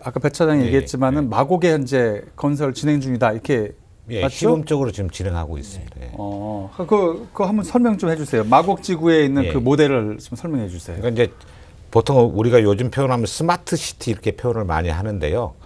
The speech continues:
Speaker 2: 그건 이제 그 뭐 주거 공간, 그다음에 교통, 문화 모든 걸 포함하는 건데, 이제 저희는 이제 에너지를 추가해서 스마트 에너지 시티 이렇게 이제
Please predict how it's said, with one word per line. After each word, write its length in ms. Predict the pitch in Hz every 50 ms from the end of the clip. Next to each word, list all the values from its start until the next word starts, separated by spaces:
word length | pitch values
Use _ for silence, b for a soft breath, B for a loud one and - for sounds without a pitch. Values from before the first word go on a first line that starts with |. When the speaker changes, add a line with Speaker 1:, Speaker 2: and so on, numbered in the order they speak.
| b b b b b b b b
Speaker 2:
그건 160 | - 107 117 104
이제 200 | 98 104 98 90 -
그 320 | - 92 90 85 82 80 76
뭐 260 | 80 80 76 76 73 - - - - - - - -
주거 260 | - - 90 92 107 98
공간, 640 | - - 82 85 87 87 87 98 95 87 80 71 - b b b b b b b b
그다음에 320 | - 71 80 85 85 87 82 -
교통, 540 | - - 87 - - - - 113 98 80
문화 260 | 71 - 87 95 101 90
모든 440 | 78 76 78 92 127 156 170 196
걸 120 | 165 127 -
포함하는 480 | - - 160 170 170 165 147 131 113
건데, 480 | 95 80 71 71 107 117 104 71 62 - B B B B B B B B - -
이제 120 | - 80
저희는 380 | 76 - 95 98 113 123 117 101
이제 160 | 90 80 73 85
에너지를 880 | 101 120 117 - - 82 73 73 90 113 113 - - - 85 80 87 -
추가해서 580 | - - 156 151 160 131 107 98 92 - 120 113
스마트 380 | - - 131 135 135 - -
에너지 300 | 87 80 87 113 120 110
시티 320 | - - - - - - 82
이렇게 280 | 76 78 - - 80
이제 260 | 67 69 71 76 69